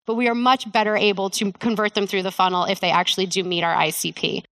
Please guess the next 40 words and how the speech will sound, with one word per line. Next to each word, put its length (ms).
The 120
other 180
thing 200
that 120
we 120
see 220
is 100
that 140
they 140
move 180
forty-four 500
percent 400
faster. 400
And 200
when 100
we 100
get 140
an 120
at-bat 360
with 120
one 120
of 60
these 180
accounts, 380
they're 160
just 320
ready 220
to 120
go. 380
And 100
it's 140
because 260
we've 160
done 220
the 100
work 200
to 100
vet 420
and 120
understand 880